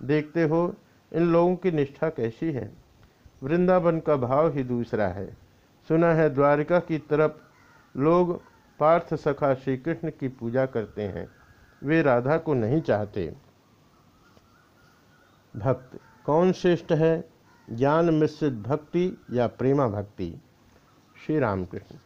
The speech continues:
ईश्वर के प्रति एकांत अनुराग हुए बिना प्रेमा भक्ति का उदय नहीं होता। और ममत्व ज्ञान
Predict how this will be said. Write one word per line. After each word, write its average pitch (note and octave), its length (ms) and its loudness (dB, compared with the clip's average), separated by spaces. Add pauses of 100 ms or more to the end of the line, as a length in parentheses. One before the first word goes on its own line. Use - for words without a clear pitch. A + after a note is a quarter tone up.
(400)
ईश्वर G#3+ 360 2
के G#3 140 0
प्रति F3 480 0
एकांत C#3+ 640 0
अनुराग B2+ 400 2
हुए C#3 280 -2
बिना A2+ 380 -2 (460)
प्रेमा F#3 320 2
भक्ति C#3+ 360 -4
का F3 160 2
उदय B2+ 340 0
नहीं B2+ 240 2
होता। F#2 400 -4 (640)
और D3+ 220 2
ममत्व D3+ 580 0
ज्ञान C#3+ 400 0